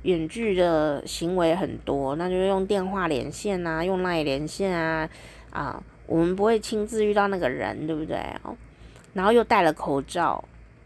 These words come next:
就这三年啊，我觉得我的微笑肌肉都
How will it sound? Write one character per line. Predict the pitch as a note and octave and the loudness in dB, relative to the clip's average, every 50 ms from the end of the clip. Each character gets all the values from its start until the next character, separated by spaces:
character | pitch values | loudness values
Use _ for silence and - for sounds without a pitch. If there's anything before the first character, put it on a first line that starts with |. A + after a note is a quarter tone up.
| - - - - - - - - - - - - - - - - - - - - - - - - - - - - - - - - - | -20 -20 -20 -20 -20 -20 -20 -20 -20 -20 -20 -20 -20 -20 -20 -20 -20 -20 -20 -20 -20 -20 -20 -20 -20 -20 -20 -20 -20 -20 -20 -12 2
就 | - D#4+ D#4+ | 4 4 4
这 | - - C#4+ C4+ C4 | 6 6 4 4 4
三 | B3 - - B3 B3 B3 | 4 2 2 2 2 2
年 | C4 B3 A3 F3+ D#3+ D#3 | 0 0 0 0 2 0
啊， | D#3 D#3 D#3 D#3 D3 A#2+ - - - - - - - - - - - - - - - - - - - - - - - - - - - - - - - - - - - - - - - - - - - - - - - - A#1+ - - - - - - - - - - A#1 A1+ - - - - - - - - - - - - - - - - | 0 0 -2 -2 -2 -4 -6 -8 -12 -18 -20 -20 -20 -20 -20 -20 -20 -20 -20 -20 -20 -20 -20 -20 -20 -20 -20 -20 -20 -20 -20 -20 -20 -20 -20 -20 -20 -20 -20 -20 -20 -20 -20 -20 -20 -20 -20 -20 -20 -20 -20 -20 -20 -20 -20 -20 -20 -20 -20 -20 -20 -20 -20 -20 -20 -20 -20 -20 -20 -20 -20 -20 -20 -20 -20 -20 -20 -20 -20 -20 -20 -6 -4
我 | G3+ G3+ | -4 -2
觉 | - - C4 C#4 | 2 4 6 6
得 | C4+ B3+ A3+ - - - - - - - - | 6 4 2 -2 -6 -16 -20 -20 -18 -4 -2
我 | D#3 F3+ | 0 2
的 | F#3+ F#3 - - | 2 0 2 2
微 | G3 G3 G3 | 2 2 2
笑 | G3+ - G3 C4 A#3 | 2 2 2 2 2
肌 | G#3 - - A3 A3 A3 | 0 -4 -8 -6 -6 -2
肉 | A3+ A#3 A3+ G#3 F#3+ | 0 2 2 2 2
都 | F#3+ G3+ G3 G3 G3 G3 G#3 | 2 0 0 0 0 -2 -4